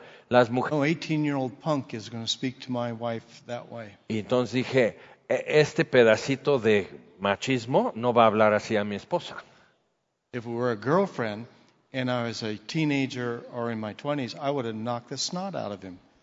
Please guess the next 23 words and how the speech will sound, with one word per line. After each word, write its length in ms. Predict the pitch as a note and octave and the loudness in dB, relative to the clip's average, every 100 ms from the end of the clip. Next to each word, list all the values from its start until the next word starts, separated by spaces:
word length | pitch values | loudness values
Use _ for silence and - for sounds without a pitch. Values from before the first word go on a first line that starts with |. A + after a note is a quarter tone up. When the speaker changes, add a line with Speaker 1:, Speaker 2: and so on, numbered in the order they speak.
| B2 | 8
Speaker 1:
Ahora, 220 | C3 B2+ | 10 10
si 220 | - C3+ | 8 6
él 160 | D3+ E3+ | 6 6
hubiera, 640 | C3+ D3 C#3 C3 A2+ A#2 C3 | 6 8 8 6 4 0 -2
si 280 | B2+ B2+ C3+ | 2 4 8
hub-, 560 | D3+ D3+ D#3+ D#3 C#3 | 6 4 2 2 2
hubiéramos 520 | D3 C3 E3 E3+ C#3+ - | 0 4 8 8 6 0
sido 240 | D#3 C#3+ | 0 2
dos 260 | B2 D3 - | 4 4 6
jovencitos 840 | D#3 C3 A#2+ - F#3+ - B2+ - | 4 4 2 0 0 2 0 0
y, 240 | B2+ A#2+ C3 | 0 0 0
y 240 | B2 B2 | 4 6
esta 320 | C#3+ C#3 C#3+ | 6 6 2
no 180 | B2+ C#3+ | 4 2
es 60 | C#3+ | 2
su 140 | C3+ | 4
mamá, 320 | A#2+ A#2+ D3 | 4 6 4
sino 320 | D3 C3 A#2 | 4 0 2
es 100 | B2 | 2
mi 140 | A#2+ A#2 | 0 -2
novia 420 | A#2 D3 C#3 B2+ | 4 4 6 2
nada 220 | A#2+ A#2 | 4 4
más, 280 | B2 F3 - | 4 2 0